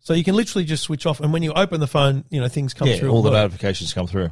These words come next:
Speaker 1: It's tiny, but you can watch YouTube on it, you can browse the web,
Speaker 2: Yeah.
Speaker 1: all that stuff happens and works.
Speaker 2: Just, just smaller.
Speaker 1: But it'll be about a six ninety-nine phone. Like, it's gonna
Speaker 2: Yeah.
Speaker 1: be expensive.
Speaker 2: I, I,
Speaker 1: So
Speaker 2: yeah, I, I was surprised by that. I thought it might have been a little bit, if it was
Speaker 1: Uh,
Speaker 2: under
Speaker 1: it,
Speaker 2: five hundred,
Speaker 1: I was
Speaker 2: it'd
Speaker 1: gonna
Speaker 2: be
Speaker 1: say,
Speaker 2: more.
Speaker 1: at three nine nine,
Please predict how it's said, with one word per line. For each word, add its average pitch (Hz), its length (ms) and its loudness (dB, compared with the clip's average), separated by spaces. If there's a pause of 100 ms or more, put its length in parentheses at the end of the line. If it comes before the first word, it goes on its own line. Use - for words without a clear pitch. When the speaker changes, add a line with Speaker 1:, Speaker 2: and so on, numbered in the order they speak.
Speaker 1:
It's 185 180 -2
tiny, 208 600 0
but 220 100 -4
you 254 100 -2
can 240 220 0
watch 247 200 0
YouTube 208 340 -4
on 208 100 -2
it, 247 60 -10
you 190 60 -6
can 208 180 -2
browse 208 240 0
the 180 60 -2
web, 175 160 0
Speaker 2:
Yeah. - 120 0
Speaker 1:
all 254 140 0
that 247 180 -2
stuff 196 300 0
happens 185 380 0
and 151 120 0
works. 220 380 -2
Speaker 2:
Just, - 280 -2
just 135 220 2
smaller. 185 300 0 (240)
Speaker 1:
But 175 100 2
it'll 180 180 4
be 202 220 2
about 147 180 0
a 104 40 -8
six - 280 -6
ninety-nine 98 420 -6
phone. 117 340 -4
Like, 113 140 -10
it's - 80 -16
gonna 123 160 6
Speaker 2:
Yeah. 123 60 6
Speaker 1:
be 113 60 2
expensive. - 600 -6
Speaker 2:
I, - 20 -4
I, 123 300 0
Speaker 1:
So 123 120 0
Speaker 2:
yeah, 104 300 2
I, 110 80 -2
I 113 220 0
was 107 120 0
surprised 110 400 0
by 92 120 0
that. 95 180 0
I 104 60 0
thought 104 200 -2
it 92 60 -2
might 95 160 -2
have 92 80 -2
been 90 180 -4
a 90 40 -6
little 90 180 -4
bit, 90 200 -2
if 117 120 -4
it - 0 -
was 143 140 4
Speaker 1:
Uh, 190 60 4
Speaker 2:
under 220 120 2
Speaker 1:
it, - 80 2
Speaker 2:
five 131 280 2
hundred, 95 260 0
Speaker 1:
I 185 60 6
was - 20 6
Speaker 2:
it'd 202 60 2
Speaker 1:
gonna 196 100 4
Speaker 2:
be 190 40 0
Speaker 1:
say, 165 140 4
Speaker 2:
more. 165 80 2
Speaker 1:
at - 80 -6
three 220 260 2
nine 185 220 2
nine, 160 240 4